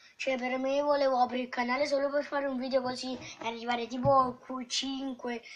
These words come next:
tre, cinque video, eh, tre, cinque iscritti. Invece ho capito che i miei video vi piacciono,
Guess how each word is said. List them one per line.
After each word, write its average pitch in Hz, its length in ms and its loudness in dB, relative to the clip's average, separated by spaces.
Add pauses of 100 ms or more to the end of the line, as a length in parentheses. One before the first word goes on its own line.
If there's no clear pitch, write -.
(140)
tre, 269 300 6
cinque 269 420 0
video, 269 400 -6
eh, 247 240 12 (220)
tre, 285 160 4
cinque 277 300 -2
iscritti. 262 580 -8 (1080)
Invece 339 500 -4 (240)
ho 269 100 2
capito 247 380 -2
che 240 100 2
i 262 60 4
miei 311 140 4
video 277 220 4
vi 240 120 -2
piacciono, 277 680 0